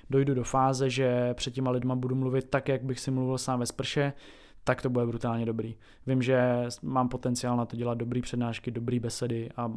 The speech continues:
může to být i prdel a zároveň jako informativní pro lidi, stejně jako tady ten podcast. Takže se na to strašně těším, i přesto, že mě těž-,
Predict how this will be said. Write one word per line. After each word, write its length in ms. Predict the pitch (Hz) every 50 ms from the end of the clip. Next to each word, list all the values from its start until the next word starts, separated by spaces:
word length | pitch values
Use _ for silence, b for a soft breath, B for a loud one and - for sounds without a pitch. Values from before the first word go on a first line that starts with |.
| - 151
může 380 | 143 131 135 131 131 127 - 120
to 60 | 123
být 180 | 120 123 120
i 40 | 127
prdel 580 | 123 - 127 120 117 120 123 120 120 120 117 - -
a 160 | - 120 117
zároveň 380 | 110 117 117 117 120 120 120
jako 220 | 117 117 - - -
informativní 680 | 123 120 120 - 120 117 117 110 - 120 117 120 117
pro 320 | 110 - - 120 113 113 120 -
lidi, 300 | 127 127 120 117 120 117 117 B B B B B B B
stejně 240 | - - 131 123 117
jako 160 | 113 107 117
tady 180 | - 123 127 123
ten 120 | 123 120
podcast. 420 | 117 120 - - - 113 117 -
Takže 220 | - 123 113 113 120
se 120 | - -
na 80 | 127 123
to 100 | 131 127
strašně 320 | - - 131 123 - 151
těším, 380 | 131 143 139 - 160 151 147 147 B B B B B -
i 40 | 127
přesto, 300 | - - 143 - - 135
že 100 | 131 135
mě 140 | 135 131
těž-, 220 | 123 - 123 -